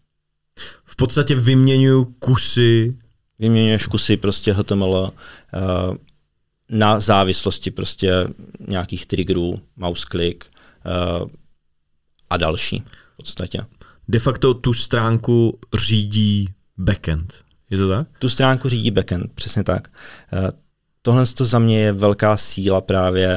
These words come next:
Speaker 2: eh, knihoven, jaký, eh, jako, jak-,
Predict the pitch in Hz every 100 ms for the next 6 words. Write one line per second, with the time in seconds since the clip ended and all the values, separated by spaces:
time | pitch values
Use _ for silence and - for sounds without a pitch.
0 | 101 - 95 92 98 - _ _ _ _
1 | _ _ _ - 113 117 120 98 92 104
2 | 131 _ - 101 - 101 98 98 - 104
3 | 101 101 95 - 104